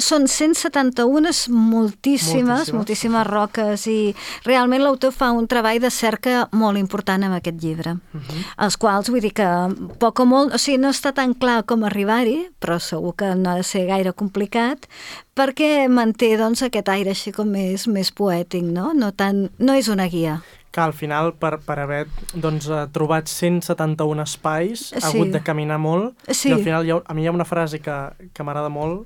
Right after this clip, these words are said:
Speaker 2: que és caminar per entendre, no? O sigui, jo
Speaker 1: Exacte.
Speaker 2: camino per, per entendre, doncs, tot allò que vaig a veure, i en aquest cas...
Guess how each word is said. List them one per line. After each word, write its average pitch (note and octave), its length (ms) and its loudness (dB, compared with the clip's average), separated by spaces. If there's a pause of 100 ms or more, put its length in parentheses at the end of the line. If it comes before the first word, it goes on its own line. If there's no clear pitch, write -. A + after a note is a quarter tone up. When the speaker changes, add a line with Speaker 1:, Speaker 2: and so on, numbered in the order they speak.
(160)
Speaker 2:
que D#3 140 -6
és D#3 240 -10
caminar D#3+ 380 -2
per F3 120 0
entendre, D3 560 -4
no? F3 180 -4
O E3 40 -2
sigui, D3 300 -10 (280)
jo E3+ 160 2
Speaker 1:
Exacte. F#3+ 120 2
Speaker 2:
camino F#3 520 4 (360)
per, D#3+ 260 0 (100)
per D3+ 160 -4
entendre, E3 540 0
doncs, D3+ 280 -2
tot D#3 180 -6
allò D#3 360 -2
que E3 100 -4
vaig D3 200 -2
a D#3+ 60 2
veure, C#3 280 -4
i C#3 40 -4
en C3+ 100 -4
aquest C#3+ 240 -8
cas... E3 300 -2